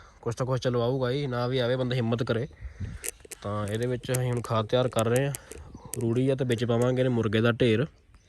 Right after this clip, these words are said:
ਤਾਂ ਦੋ ਤਿੰਨ ਮਿਸ਼ਰਣ ਹੋਰ ਵੀ ਆ, ਦੱਸਿਆ ਸੀ ਮੈਂ, ਆਸੇ ਪਾਸੇ ਪਤਾ ਕੀਤਾ ਸੀਗਾ।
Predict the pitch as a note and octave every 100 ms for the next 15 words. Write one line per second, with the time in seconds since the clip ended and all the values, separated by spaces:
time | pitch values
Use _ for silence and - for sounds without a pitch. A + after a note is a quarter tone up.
0 | - - - - - - - _ _ -
1 | A#2+ B2 B2 - C3 B2+ B2 B2 B2 B2
2 | C#3 C#3+ A#2+ C3 - - A2+ A2+ C3+ C3
3 | C#3+ C#3 B2 - - G#2+ A#2 A#2 A#2+ A2+
4 | A2+ A2+ G#2+ G#2+ A#2 C#3+